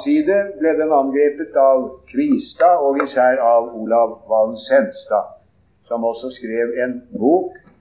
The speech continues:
eh, om det, Karl Barths panteistiske teologi og den norske kirke. Eh, han, eh, kritiserte i høy grad Barths teologi.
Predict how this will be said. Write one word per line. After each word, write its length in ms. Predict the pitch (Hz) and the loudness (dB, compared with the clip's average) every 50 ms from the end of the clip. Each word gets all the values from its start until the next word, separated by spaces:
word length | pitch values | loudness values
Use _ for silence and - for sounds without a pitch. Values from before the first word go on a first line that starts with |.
| _ _ _ | _ _ _
eh, 240 | 147 135 143 - - | -2 -2 -2 0 2
om 280 | 143 147 151 151 143 135 | 2 2 2 0 -2 -2
det, 240 | 147 156 175 185 175 - | 0 0 2 0 0 0
Karl 240 | 127 127 135 135 117 | 0 2 2 2 2
Barths 320 | 113 117 123 120 - - - | 2 2 2 0 -4 -8 -4
panteistiske 800 | 120 120 120 127 131 123 113 113 - - 110 - - 120 110 - | -4 -4 -2 -2 -4 -4 -4 -4 -8 -12 -16 -16 -14 -14 -12 -8
teologi 540 | 113 117 117 117 120 110 101 101 110 113 110 - - _ _ _ _ _ _ _ _ - | -6 -6 -4 -4 -4 -4 -4 -4 -6 -8 -10 -14 -20 _ _ _ _ _ _ _ _ -4
og 180 | 107 110 107 | -2 -2 0
den 240 | 113 113 110 110 110 - - _ _ _ _ _ 113 | 0 -2 -2 -4 -8 -14 -18 _ _ _ _ _ -2
norske 440 | 117 120 107 - - - - 104 | 0 0 0 0 -4 -10 -18 -20
kirke. 680 | 98 - - 117 113 95 - - _ _ 107 104 101 - _ _ _ _ _ _ _ _ _ _ _ _ _ _ _ _ _ _ _ _ _ _ _ _ _ _ _ _ _ _ _ | -20 -14 -8 -8 -8 -8 -8 -14 _ _ -16 -16 -16 -16 _ _ _ _ _ _ _ _ _ _ _ _ _ _ _ _ _ _ _ _ _ _ _ _ _ _ _ _ _ _ _
Eh, 180 | 139 135 139 131 - _ _ | -12 -10 -10 -10 -12 _ _
han, 360 | - 131 143 156 165 170 175 | -4 0 2 2 2 4 4
eh, 380 | 175 175 170 170 - - 160 - | 4 4 4 2 -2 -6 -8 -2
kritiserte 640 | 156 165 151 180 190 - - 156 156 156 151 156 175 | 0 0 2 2 0 0 0 2 2 2 2 2 2
i 80 | 175 147 | 4 4
høy 160 | 147 156 156 143 | 4 2 2 2
grad 360 | 127 127 127 135 135 131 - 127 120 | 4 4 6 6 4 2 -4 -2 0
Barths 360 | 120 120 123 123 - - - - | 2 2 2 2 -2 -8 -14 -8
teologi. 760 | - 127 131 131 131 135 120 113 131 151 170 190 196 - - | -2 0 2 2 4 2 2 2 2 2 2 2 0 -4 -8